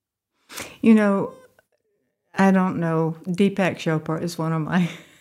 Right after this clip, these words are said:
<laughs> one of my people I listen to. I listen to many gurus, and,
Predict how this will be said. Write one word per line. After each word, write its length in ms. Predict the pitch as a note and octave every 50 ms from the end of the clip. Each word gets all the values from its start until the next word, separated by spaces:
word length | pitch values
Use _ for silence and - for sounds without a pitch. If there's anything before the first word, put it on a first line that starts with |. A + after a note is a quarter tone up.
| _ _
<laughs> 400 | _ _ _ - _ _ - -
one 260 | - - - - -
of 260 | A3+ - - G#3+ - -
my 100 | - G3 F#3+ -
people 400 | - - F3 F3 - F#3+ E3 C#3+
I 100 | D#3+ E3+
listen 380 | E3+ E3 E3+ F#3+ F#3+ - F3+ E3+
to. 160 | F3 D#3+ D#3 - A#3 D4 D4+ D4+ C#4+ C4 G#3+ G3 -
I 80 | F#3+
listen 340 | G3+ A3 A#3 A3+ A#3 A3 A3 -
to 140 | - A3+ G#3+
many 640 | G3+ F#3+ F#3+ G3+ G#3 G#3 G3+ F#3 F3 E3 E3+ E3 E3+ - - - - - _ _ _ -
gurus, 680 | E3 G3 G3+ G3 F3+ E3+ D#3 D3 D3 C#3+ D3+ D3 - -
and, 440 | - - F#3+ F3+ F3+ F3+ F3+ F3